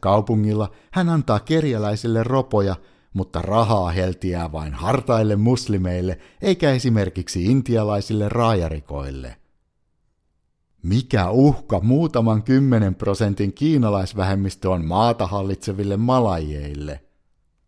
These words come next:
Paitsi että he ovat vääräuskoisia huijareita,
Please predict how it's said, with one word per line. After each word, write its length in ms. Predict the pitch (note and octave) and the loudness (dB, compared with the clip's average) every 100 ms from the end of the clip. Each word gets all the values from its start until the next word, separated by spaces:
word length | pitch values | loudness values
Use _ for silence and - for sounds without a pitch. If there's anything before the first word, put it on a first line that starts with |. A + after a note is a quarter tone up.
| - | -4
Paitsi 320 | G2 F2+ F#2+ | -2 0 -4
että 220 | E2+ - | -6 -4
he 140 | F#2 F#2 | -2 0
ovat 260 | F2+ - | -2 -4
vääräuskoisia 880 | F#2 G2 F#2 G2 - G2+ F2+ G#2 F#2+ | -2 0 0 -2 -2 -4 -2 0 0
huijareita, 760 | B2 B2 G2 F#2 F2+ F2+ F2 | 2 2 2 0 0 -2 -4